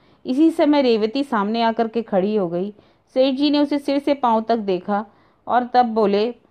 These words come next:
"अच्छा, यह लड़की सयानी हो गई, कहीं इसकी सगाई की कि नहीं?" रेवती तुरंत भाग गई। सुशीला ने इन शब्दों में आत्मीयता की झलक पाई तो बोली कि, "नहीं सेठ जी, बातचीत तो नहीं की, घर का किराया तक तो अदा नहीं कर सकती, सगाई क्या करूँगी, फिर यह अभी छोटी भी है।"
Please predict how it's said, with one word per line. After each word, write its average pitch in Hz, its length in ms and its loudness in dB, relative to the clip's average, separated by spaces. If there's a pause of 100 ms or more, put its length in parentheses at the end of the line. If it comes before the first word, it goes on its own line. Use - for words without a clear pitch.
(140)
"अच्छा, 320 500 -2
यह 294 220 2
लड़की 269 300 2
सयानी 220 460 2
हो 311 100 2
गई, 320 160 2
कहीं 269 300 2
इसकी 269 220 -8
सगाई 226 320 0
की 262 240 -6
कि 403 180 0
नहीं?" 311 340 2 (1800)
रेवती 240 360 -2
तुरंत 262 360 0
भाग 160 220 2
गई। 170 140 -2
सुशीला 277 460 -4
ने 302 180 2
इन 277 80 0
शब्दों 240 360 0
में 247 120 -2
आत्मीयता 220 680 -2 (680)
की 269 120 -2
झलक 220 420 2
पाई 214 360 0 (100)
तो 247 80 0
बोली 226 320 -2
कि, 262 120 -4
"नहीं 240 260 -2
सेठ 214 240 -2
जी, 214 140 -4
बातचीत 196 520 -2
तो 269 100 0
नहीं 220 320 -2
की, 185 220 -10 (580)
घर 226 180 0
का 269 140 2
किराया 240 480 4
तक 254 220 -2
तो 262 60 0
अदा 190 280 2
नहीं 208 180 -2
कर 202 160 0
सकती, 202 420 -8
सगाई 214 400 0
क्या 254 180 0
करूँगी, 180 440 -2
फिर 240 160 -6
यह 269 200 0
अभी 269 140 -2
छोटी 226 380 -4
भी 226 180 -4
है।" 156 220 -10